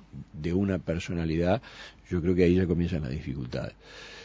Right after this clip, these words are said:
En ese sentido, eh, cuando se habla del ministerio de, yo pongo el ejemplo concreto del ministerio de Desarrollo Social. ¿Qué es el Ministerio de Desarrollo Social para muchos de ustedes? De repente es el ministerio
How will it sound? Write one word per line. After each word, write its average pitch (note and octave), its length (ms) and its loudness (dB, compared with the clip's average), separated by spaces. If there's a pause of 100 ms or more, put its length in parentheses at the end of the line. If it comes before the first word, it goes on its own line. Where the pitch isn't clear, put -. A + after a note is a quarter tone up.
(140)
En G#2 160 2
ese G#2 180 6
sentido, A2 680 10
eh, E2+ 140 -2
cuando F2 260 0
se - 140 2
habla A2 200 6
del F#2+ 160 4
ministerio G2 640 6
de, A2+ 240 8 (720)
yo A2+ 240 4
pongo F2+ 300 4
el E2+ 60 6
ejemplo E2+ 340 4
concreto F2 400 4
del D#2+ 200 2
ministerio F#2 600 4
de G2 220 8 (280)
Desarrollo E2+ 400 2
Social. - 360 0 (920)
¿Qué A#2 220 12
es G#2+ 140 8
el F#2 80 8
Ministerio E2+ 500 6
de E2+ 80 8
Desarrollo F2+ 480 4
Social F#2 320 0
para E2 200 -2
muchos E2+ 320 0
de E2 80 2
ustedes? F#2 360 8
De D#2 80 2
repente D#2+ 380 2
es - 80 -2
el D#2 80 0
ministerio E2+ 880 4